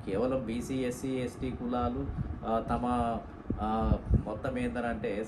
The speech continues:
సాంప్ర-, సాంప్రదాయాలను పాటించడం కానీ, లేకపోతే పెళ్ళిళ్ళ వ్యవస్థలో కానీ, ఆచారాలలో కానీ, కొన్ని కులానికి సంబంధించినటువంటి దేవుళ్ళ విషయంలో కానీ, లేదా చిన్న చిన్న, ఆ, పరిస్థితుల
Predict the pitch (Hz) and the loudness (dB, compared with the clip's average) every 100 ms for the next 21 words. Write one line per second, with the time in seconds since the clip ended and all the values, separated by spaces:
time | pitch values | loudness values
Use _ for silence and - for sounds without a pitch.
0 | - 107 107 110 95 - - 104 117 117 | -2 -2 -2 -4 -4 -6 -4 -2 -2 2
1 | 120 117 117 110 113 110 110 107 - 110 | 2 2 0 -2 2 2 2 -2 -2 -4
2 | 104 104 104 104 87 - 98 101 113 110 | -2 -2 0 -2 -2 -4 -2 -2 0 -2
3 | - 104 104 113 113 104 104 107 - 107 | -4 -4 2 4 4 0 -2 -2 -4 -4
4 | 104 101 101 101 98 98 95 101 113 110 | -4 -4 -4 -6 -6 -2 -2 -2 -2 -2
5 | 107 107 101 104 98 101 104 95 - - | -2 -2 -2 -2 -2 -2 0 -2 -2 -4
6 | - - 110 107 - 104 110 120 113 - | -4 -2 -4 -4 -4 -2 0 0 -2 -4
7 | 107 110 104 104 107 101 101 98 98 92 | -2 -2 -2 -4 -4 -4 -4 -4 -4 0
8 | 107 110 107 104 101 98 - - 120 117 | 2 2 0 -2 -2 4 6 6 2 0
9 | - 95 - - - - - - 95 110 | 0 -2 -6 -8 -8 -16 -12 -8 -4 -2
10 | 107 98 95 - - - 117 113 120 107 | -2 -4 -6 -12 -12 -10 -6 -6 -4 -4
11 | 110 104 95 - - - 95 95 92 - | -2 -2 0 -2 -4 -12 -6 -4 -4 -4
12 | 110 - 123 120 | -4 -4 -4 0